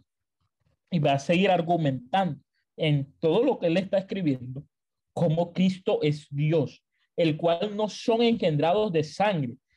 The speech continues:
ni de voluntad de carne, ni de voluntad de varón, sino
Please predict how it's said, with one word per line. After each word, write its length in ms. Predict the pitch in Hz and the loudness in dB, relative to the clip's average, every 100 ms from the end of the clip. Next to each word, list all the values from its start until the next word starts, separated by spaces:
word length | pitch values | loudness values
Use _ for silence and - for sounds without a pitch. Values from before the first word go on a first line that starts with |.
| _ - | _ -4
ni 140 | 156 160 | 0 2
de 100 | 170 | 4
voluntad 580 | 160 156 143 139 143 | 4 4 2 0 0
de 240 | 156 185 185 | 2 0 0
carne, 400 | 196 196 135 139 | 0 2 -2 0
ni 120 | 165 | 2
de 120 | 160 | 4
voluntad 520 | 156 147 143 - 143 | 4 2 0 -2 0
de 100 | 160 | 2
varón, 340 | 180 165 185 165 | 2 4 2 0
sino 720 | - 180 147 160 240 - | -6 -4 0 2 2 0